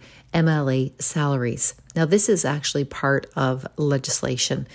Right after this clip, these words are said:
It's written in legislation that after every general election, the Speaker is to, uh, call an in-, independent panel to review salaries and make a decision on if there should be a change or not.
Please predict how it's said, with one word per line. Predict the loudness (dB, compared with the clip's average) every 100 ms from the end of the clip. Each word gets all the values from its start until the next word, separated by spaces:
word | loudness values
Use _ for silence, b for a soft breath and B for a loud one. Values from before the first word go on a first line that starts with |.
| B B
It's | 0
written | 2 2 2
in | 2 2
legislation | 0 0 0 0 0 -2 -2
that | 0
after | -2 -4 -4
every | -4 -2 -2
general | 0 0 2 0
election, | 0 -2 -2 -2 -2 -2 -6 B B B B
the | 0
Speaker | 0 0 -2 -2 -2
is | 0 -2 -2
to, | -2 0 -2 -4 -12 _ _ _ -10
uh, | -6 -6 -8 -12 -18 -10
call | 2 4 4 4
an | 2
in-, | -2 -2
independent | 0 0 0 -4 -4
panel | -4 -2 -2 -2 -6 -12 -14 -12 -2
to | 0
review | 2 0 0 -2 -2 -4
salaries | -4 -2 0 0 0 -4 -2
and | -2 0
make | 0 0
a | 0
decision | 0 2 2 0 -2
on | -2
if | -4
there | -6
should | -6 -4
be | -2 -4
a |
change | -4 -4 -2 -2
or | -4
not. | -6 -8